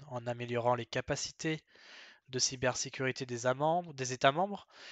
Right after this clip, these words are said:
en améliorant la coopération entre les États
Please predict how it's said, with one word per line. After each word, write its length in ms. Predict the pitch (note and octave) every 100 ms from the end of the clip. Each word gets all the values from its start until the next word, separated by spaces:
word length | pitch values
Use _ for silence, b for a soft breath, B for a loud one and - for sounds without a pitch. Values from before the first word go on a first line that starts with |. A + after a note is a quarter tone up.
| B B
en 200 | C3 C3
améliorant 600 | C3+ C#3 C3+ C3+ C3+ C#3+
la 140 | C3 A#2
coopération 840 | - G3 - F3+ E3 D#3 - E3
entre 280 | C3 - B2+
les 240 | B2 B2
États 380 | C3 - C#3+ C3+